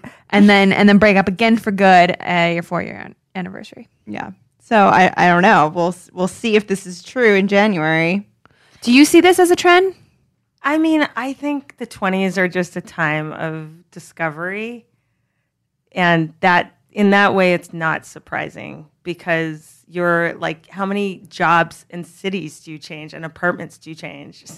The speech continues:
Speaker 3: So you're gonna, I mean, it's just very fluid. I feel like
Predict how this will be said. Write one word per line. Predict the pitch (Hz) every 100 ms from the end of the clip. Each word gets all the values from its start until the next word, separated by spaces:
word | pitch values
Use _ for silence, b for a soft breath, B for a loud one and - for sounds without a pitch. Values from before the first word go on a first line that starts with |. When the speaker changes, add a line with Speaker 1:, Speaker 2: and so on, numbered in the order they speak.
| -
Speaker 3:
So | 269 285 277 B B B B B
you're | 240 240
gonna, | 269 262 247 -
I | 214
mean, | 214 208
it's | 196
just | 226 208
very | 208 190
fluid. | 180 - 202 202 170 165 160 -
I | 180
feel | 170 185 185
like | 180 170 170 170 -